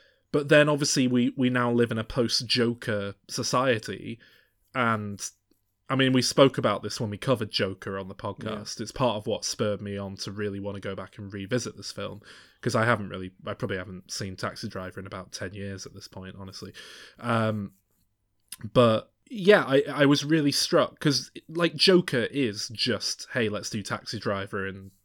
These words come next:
Speaker 1: in clown makeup." And again, that's, that's, you know, that was the big crowd-pleasing movie of last year. That was the big populist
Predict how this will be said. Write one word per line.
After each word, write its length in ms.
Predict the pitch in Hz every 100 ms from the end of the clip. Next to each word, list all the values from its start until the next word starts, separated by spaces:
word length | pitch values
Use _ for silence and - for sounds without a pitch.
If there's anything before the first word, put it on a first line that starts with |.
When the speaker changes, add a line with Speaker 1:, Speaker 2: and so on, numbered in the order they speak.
| _
Speaker 1:
in 240 | 107 98 92 _
clown 280 | - 123 101
makeup." 480 | 92 101 95 - _ - - - _ _ _ 143
And 140 | 143
again, 340 | 143 196 185
that's, 280 | 123 131 -
that's, 480 | 131 143 - - -
you 100 | 160
know, 180 | 107 107
that 180 | 143 143
was 140 | 131
the 120 | 127
big 380 | 120 127 120 117 _ _ _
crowd-pleasing 840 | - 143 120 117 - 117 113 110
movie 340 | 113 123 117 104
of 140 | 104
last 320 | 113 110 -
year. 240 | 143 147 98
That 180 | 110 -
was 160 | 110
the 100 | 113
big 260 | 110 107 -
populist 840 | - - - 104 104 - - -